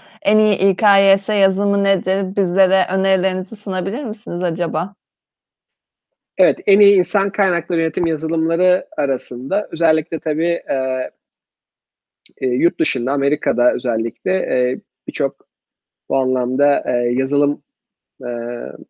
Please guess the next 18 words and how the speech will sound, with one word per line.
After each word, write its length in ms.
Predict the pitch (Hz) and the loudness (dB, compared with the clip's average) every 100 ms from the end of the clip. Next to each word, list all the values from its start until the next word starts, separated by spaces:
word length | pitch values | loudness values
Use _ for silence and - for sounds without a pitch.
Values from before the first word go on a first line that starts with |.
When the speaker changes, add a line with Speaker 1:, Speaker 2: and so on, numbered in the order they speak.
| _ _ _ _ _ _ _ _ | _ _ _ _ _ _ _ _
Speaker 2:
ürünü 440 | 147 131 131 180 196 | 0 2 4 4 2
mevcut. 540 | 190 147 147 117 131 _ _ _ _ _ _ | 0 2 2 0 -6 _ _ _ _ _ _
Bunlar 220 | 175 180 | 4 6
arasında, 840 | 175 170 165 - 170 165 165 165 165 _ - | 6 6 4 0 0 4 6 4 0 _ -10
e, 240 | 143 143 143 | -6 -6 -8
işte 180 | - 143 - | -10 -12 -4
PeopleStream 800 | 165 151 151 - - 139 135 120 | -4 0 -4 -4 -6 -4 -2 -4
gibi, 300 | 107 110 135 _ _ - | -4 -6 -8 _ _ -18
Sapling 640 | - 151 143 123 113 113 _ - | -2 0 0 -2 -4 -6 _ -10
gibi, 340 | 110 107 127 156 _ _ _ _ _ _ - - | -8 -4 -6 -8 _ _ _ _ _ _ -12 -4
ondan 320 | 139 139 135 | 0 2 0
sonra 300 | - 135 135 | -2 -2 0
Workday 500 | 135 156 156 151 131 | 4 2 2 2 2
gibi, 400 | 123 113 135 202 _ _ _ _ - | 2 -2 -2 -6 _ _ _ _ -10
e, 60 | 123 120 117 117 120 120 123 123 - _ _ _ _ _ | -8 -6 -6 -6 -4 -2 -2 -4 -10 _ _ _ _ _
yazılım 500 | 147 151 156 156 151 _ _ _ _ _ - | 2 6 6 6 2 _ _ _ _ _ 0
ürünleri 600 | 139 135 123 113 104 98 | 2 2 2 0 -4 -6
var. 340 | 120 110 135 | -8 -6 -6